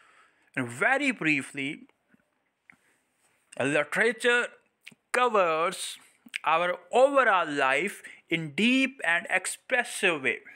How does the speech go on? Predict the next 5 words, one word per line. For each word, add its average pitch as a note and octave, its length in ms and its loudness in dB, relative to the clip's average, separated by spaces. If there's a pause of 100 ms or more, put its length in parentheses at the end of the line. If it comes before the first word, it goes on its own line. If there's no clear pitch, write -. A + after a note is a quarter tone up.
(1900)
Thank C#3 220 -2
you C#3 80 -6
so D3 200 -2
much, C#3+ 200 0
viewers. G3 840 0